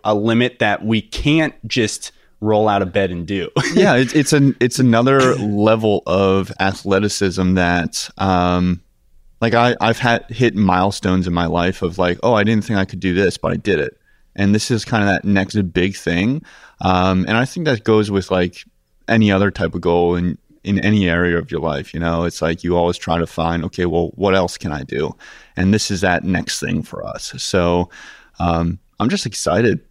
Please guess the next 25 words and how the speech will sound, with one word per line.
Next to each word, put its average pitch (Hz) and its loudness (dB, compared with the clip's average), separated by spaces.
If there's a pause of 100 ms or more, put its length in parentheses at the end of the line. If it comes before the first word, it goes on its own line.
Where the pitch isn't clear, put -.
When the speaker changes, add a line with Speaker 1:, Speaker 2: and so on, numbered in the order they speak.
(100)
Speaker 2:
Uh, 104 2 (300)
I'm 156 2
excited, 139 2
and 107 2
I 110 2
know 123 6
that 117 2
the 107 0
nerves 101 2
will 107 2
be 101 0
there, 110 2
like, 95 0 (100)
the 98 0
last 90 0
month 90 0
or 110 2
so. 123 0 (160)
Uh, 92 2
but 92 0 (140)
right 117 2
now, 101 2
I'm 98 0
full 101 0
of, 87 -4